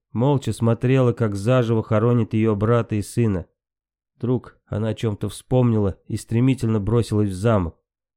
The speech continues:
Скоро она вернулась назад, держа в руках большой сноп соломы. Как раз в это время гаутландские воины готовились засыпать камнями ту часть ямы,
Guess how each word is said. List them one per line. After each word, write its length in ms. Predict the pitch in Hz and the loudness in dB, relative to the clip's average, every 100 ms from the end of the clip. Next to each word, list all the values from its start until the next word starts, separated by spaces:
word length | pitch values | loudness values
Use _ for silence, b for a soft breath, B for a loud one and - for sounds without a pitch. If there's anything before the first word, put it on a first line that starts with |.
| _ _ | _ _
Скоро 280 | - - 156 | -8 0 2
она 160 | 147 139 | 4 4
вернулась 560 | 139 143 160 156 131 | 2 2 4 2 2
назад, 460 | 135 131 131 156 110 | 0 2 2 2 2
держа 340 | 117 117 139 | 0 2 2
в 40 | 127 | 2
руках 340 | 123 120 120 | 2 0 2
большой 400 | 110 117 - 127 | 0 0 2 0
сноп 280 | - 127 104 | 2 0 2
соломы. 540 | - 131 135 104 85 - _ _ _ _ _ _ | 2 4 4 4 0 -8 _ _ _ _ _ _
Как 200 | - 95 | -8 -4
раз 240 | 110 110 | -2 -2
в 60 | 110 | -2
это 180 | 104 104 | -2 -2
время 340 | 107 123 117 | 0 0 0
гаутландские 760 | 101 110 107 117 120 110 - 104 | 0 -2 -2 -2 -2 -2 -2 -2
воины 360 | 117 127 113 | 0 0 0
готовились 540 | 101 110 110 123 117 104 | 0 -2 0 0 2 0
засыпать 540 | 110 110 131 120 104 | -2 -2 -2 -2 -4
камнями 460 | - 110 123 120 107 | -2 0 2 2 0
ту 220 | - 127 | -2 -2
часть 380 | 113 120 101 - | 0 -2 -2 -2
ямы, 380 | 127 131 117 | 0 2 0